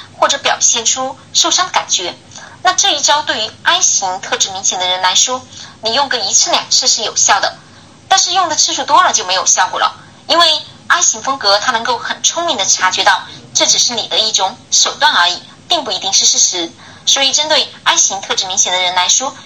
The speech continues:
选择 B 答案效果最佳，也就是第二个答案。下面我们来看第三个场景：一个楼盘就要开盘了，法务部的你让权证部的刘飞去把售房许可证办下来，刘飞答应了。过了好几天，你问他办下来了没有，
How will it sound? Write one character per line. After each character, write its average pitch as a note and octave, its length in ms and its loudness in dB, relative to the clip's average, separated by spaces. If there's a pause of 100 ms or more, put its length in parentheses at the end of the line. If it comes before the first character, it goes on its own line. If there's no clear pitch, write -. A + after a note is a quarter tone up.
(120)
选 - 240 0
择 G3 80 0
B E4+ 220 -2
答 G3+ 100 2
案 F#3 260 2 (120)
效 - 220 2
果 F3 100 -8
最 G3+ 120 -2
佳， G#3 360 0
也 - 80 -8
就 - 80 -2
是 - 100 2
第 D#4+ 120 2
二 D#4 100 6
个 D#4 80 -8
答 - 80 2
案。 - 260 -2 (1700)
下 - 180 2
面 D#4 120 0
我 B3 60 -4
们 A3 80 -6
来 F#3+ 100 2
看 B3+ 180 -6
第 C4+ 100 -8
三 D#4 240 2
个 - 60 -4
场 F#3+ 220 -6
景： - 180 -4 (520)
一 D4+ 60 0
个 F#4 120 4
楼 B3+ 120 2
盘 A#3 200 -6
就 C4 100 0
要 G#3 100 4
开 - 140 -8
盘 F#3+ 200 -4
了， A#3 220 -4 (560)
法 B3 200 0
务 D#4+ 40 -8
部 F#4+ 120 0
的 D#4+ 120 -2
你 G3+ 180 0
让 A#3 160 0
权 G#3+ 300 0
证 C4 140 -2
部 C4 100 0
的 G#3 80 0
刘 G3+ 160 0
飞 D#4 200 0
去 - 140 0
把 G3 180 2
售 B3+ 180 0
房 B3+ 180 -2
许 - 180 0
可 C4 100 -4
证 - 240 -2
办 G#3 160 0
下 F#3+ 120 0
来， - 180 -2 (240)
刘 G3+ 80 2
飞 A3+ 140 -2
答 C4+ 180 2
应 D#4 120 -6
了。 F3 140 -6 (520)
过 - 120 6
了 F#4 60 2
好 C4+ 160 2
几 - 120 -2
天， D4 280 0
你 A#3+ 80 -2
问 A3 120 0
他 C4+ 140 2
办 D#4 200 2
下 G#3 180 4
来 F3 120 4
了 F3 80 -2
没 F3+ 140 2
有， - 140 0